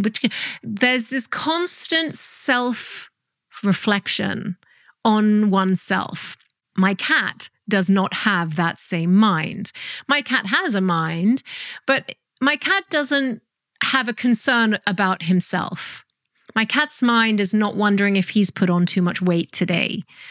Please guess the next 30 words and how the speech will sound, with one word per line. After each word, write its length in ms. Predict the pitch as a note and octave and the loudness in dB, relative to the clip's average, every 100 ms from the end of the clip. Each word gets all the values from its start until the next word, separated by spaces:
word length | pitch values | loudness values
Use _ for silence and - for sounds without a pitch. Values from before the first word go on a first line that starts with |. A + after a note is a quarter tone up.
| - - - | -18 -20 -8
My 140 | A#3 B3+ | -2 -2
cat 320 | - D4 C4 | 0 0 0
doesn't 320 | C#4 C4 A#3+ | -2 0 -2
come 240 | - C4+ A3+ | 0 2 4
in 180 | A3 | 4
wondering 840 | G#3 G#3+ G#3+ G#3 G3+ F#3+ F#3+ F#3+ G#3+ - | 4 4 4 4 4 2 0 -2 -4 0
if 160 | G#3 | -2
he's 260 | - A3 F#3+ | 2 2 2
late 320 | G3+ F#3 - | 2 0 0
today 640 | - F#3+ F3 F3 - F3+ - | -2 0 0 0 -2 -4 -2
and 160 | F#3 | 0
if 100 | F3+ | 0
he 160 | - G3 | 2 2
should 760 | - F#3+ E3 E3+ G3+ - - F3+ | 2 2 0 -4 -10 -12 -4 2
be 140 | F#3+ | 2
punished 380 | G3 F#3+ F#3 - | 2 0 2 0
for 100 | E3+ | -2
that. 340 | D#3+ - - - - - - | -2 -2 -6 -8 -10 -10 -2
My 160 | B3 | -2
cat 300 | A#3 C4 D#4 | 0 0 0
is 140 | D#4+ C#4+ | 0 0
not 180 | A#3+ | -2
concerned 720 | A3+ C4 A3 C4 A#3+ A#3 A3 G#3 | 0 2 2 2 2 4 4 4
about 440 | G3 F#3+ F#3 - - | 2 2 2 0 0
these 240 | F3+ E3+ | 0 0
things, 440 | - E3+ F3 F3+ - - - | -2 -2 -2 -4 -6 -10 0
nor 320 | A#3 A#3+ A#3+ | 2 2 2
is 280 | A#3+ G#3+ - | 2 0 0
the 140 | A3 | 0
extraordinary 1040 | G#3+ - - G#3 G3 F#3+ F#3+ G3 G#3+ G#3+ | 2 0 2 2 4 4 4 2 2 0